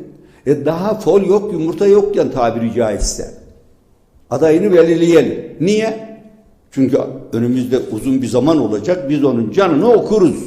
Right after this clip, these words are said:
<laughs> Mantık bu. Kavga şimdiden çıksın.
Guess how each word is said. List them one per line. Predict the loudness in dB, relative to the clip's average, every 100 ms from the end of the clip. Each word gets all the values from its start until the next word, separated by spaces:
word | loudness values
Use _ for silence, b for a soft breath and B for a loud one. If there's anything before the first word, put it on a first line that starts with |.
| -14
<laughs> | -8 -2
Mantık | -2 -2 -4 -2 -2 -2 -4
bu. | -6 -8 B B B B B
Kavga | -4 0 2 0
şimdiden | 0 2 4 4
çıksın. | 2 -4 -4 -4